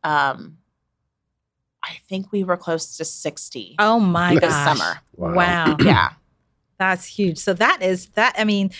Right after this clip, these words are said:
Speaker 2: that's what I wanted to hear, you know, where you started and where you are now.
Speaker 1: Right.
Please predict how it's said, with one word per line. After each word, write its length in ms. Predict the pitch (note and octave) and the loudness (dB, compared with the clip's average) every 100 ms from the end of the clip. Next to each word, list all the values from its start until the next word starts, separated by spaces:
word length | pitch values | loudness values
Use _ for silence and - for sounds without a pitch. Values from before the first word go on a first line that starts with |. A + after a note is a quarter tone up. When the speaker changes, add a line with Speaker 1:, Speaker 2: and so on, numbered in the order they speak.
| - - _ | -16 -20 _
Speaker 2:
that's 360 | G3+ A#3 B3 | 0 0 0
what 120 | B3+ G#3 | 0 0
I 40 | |
wanted 260 | G3 F3 E3+ | 2 -2 -4
to 100 | E3+ | -6
hear, 160 | E3+ C#3+ | -4 -4
you 160 | D#3 | -4
know, 120 | D#3+ | -6
where 180 | D#3 G3+ | 2 2
you 120 | A#3+ | 4
started 500 | B3 - G3+ F3+ F#3 | 0 0 0 0 -2
and 140 | D#3+ D#3+ | -2 -2
where 160 | F#3 | 2
you 240 | F#3 F3+ F3 | 2 2 2
are 160 | D#3 | 2
now. 300 | D3+ D#3+ D3 C3 | 0 -4 -4 0
Speaker 1:
Right. 340 | D3+ C#3 - | 0 0 -4